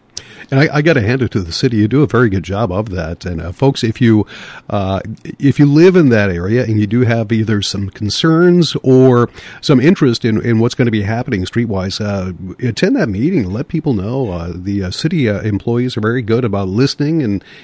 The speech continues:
and hearing your concerns and such, and, um, you know, to the best of the ability, uh, uh, you know, making the most of, most of you, <laughs> of what they can do. So, uh, hats off to the city. You guys do a good job of that.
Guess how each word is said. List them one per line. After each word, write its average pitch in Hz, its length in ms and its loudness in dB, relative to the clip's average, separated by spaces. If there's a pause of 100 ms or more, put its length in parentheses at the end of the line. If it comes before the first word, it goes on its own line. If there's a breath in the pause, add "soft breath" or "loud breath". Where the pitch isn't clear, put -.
(120)
and 110 180 -6
hearing 131 300 2
your 123 160 0
concerns 123 500 -2
and 107 140 -2
such, 113 320 -6
and, 104 180 0 (300 loud breath)
um, 101 420 -6
you 110 120 -2
know, 107 60 -2
to 123 140 -4
the 113 120 -2
best 120 260 -2
of 107 80 -2
the 110 100 0
ability, 113 580 0
uh, 95 260 -4 (360 loud breath)
uh, 95 340 -8 (120)
you 117 100 -2
know, 107 80 2
making 113 300 0
the 101 60 -2
most 110 260 -4
of, 101 260 -8 (340)
most 139 320 2
of 117 120 0
you, 110 200 -4 (160)
<laughs> - 140 -8
of 139 320 2
what 147 240 0
they 135 140 2
can 131 340 -2
do. 117 360 -2
So, 92 360 -6 (400 loud breath)
uh, 110 160 -4
hats 123 260 -2
off 117 180 -2
to 113 80 -4
the 101 80 -6
city. 107 260 -2
You 92 80 -4
guys 98 180 -6
do 107 140 -2
a 92 40 -8
good 95 160 -8
job 92 300 -8
of 80 80 -14
that. 95 300 -10